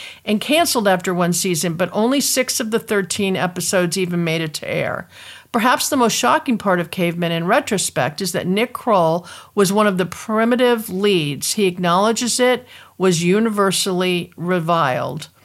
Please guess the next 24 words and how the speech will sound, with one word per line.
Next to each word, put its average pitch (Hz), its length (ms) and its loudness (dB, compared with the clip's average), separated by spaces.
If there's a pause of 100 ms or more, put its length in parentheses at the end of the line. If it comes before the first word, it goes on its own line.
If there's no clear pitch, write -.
(720)
If 254 220 2
there's 277 240 2
a 285 60 4
moral 240 560 6
to 185 160 -8
the 208 100 0
Caveman 233 460 0
fiasco, 196 800 0
it's 208 380 0 (240)
a 196 80 2
rather 247 400 2
simple 240 420 0
one. 135 300 -2
Good 233 320 -4
commercials 233 480 0
don't 185 180 -2
necessarily 196 640 0
make 170 220 -2
for - 140 -6
good 160 280 -4
T - 160 -4
V 226 160 -2
shows 151 400 -4
unless 175 760 -2